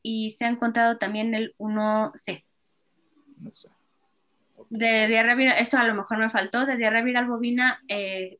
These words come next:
Speaker 1: eh, genotipo uno hay hasta veintiún subgenotipos, y del uno, este, del diarrea viral bovina genotipo dos hay cuatro,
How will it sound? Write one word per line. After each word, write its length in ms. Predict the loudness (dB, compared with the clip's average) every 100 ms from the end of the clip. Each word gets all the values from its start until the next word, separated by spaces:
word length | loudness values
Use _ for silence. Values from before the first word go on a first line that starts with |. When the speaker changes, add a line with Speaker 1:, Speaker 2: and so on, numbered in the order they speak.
| _
Speaker 1:
eh, 240 | -8 -6 -4
genotipo 500 | -4 -4 -4 -2 0
uno 360 | 2 4 2 0
hay 200 | 0 0
hasta 260 | -2 -4
veintiún 500 | -4 -6 -2 2 2
subgenotipos, 840 | 0 -4 -6 -8 -4 -4 0 -2 -2 -14 -20 -20 -20 _
y 140 | -4
del 400 | 0 2 4 2 -2
uno, 600 | -2 0 2 2 2 0
este, 600 | 0 -2 -4 _ -4 -4
del 500 | -2 0 0 0 -2
diarrea 260 | -2 -2 0
viral 240 | 0 0
bovina 280 | 0 -2 -2
genotipo 480 | -2 -6 -8 -8 -2
dos 220 | 0 0 -2
hay 200 | -4 -2
cuatro, 320 | -2 -2 -4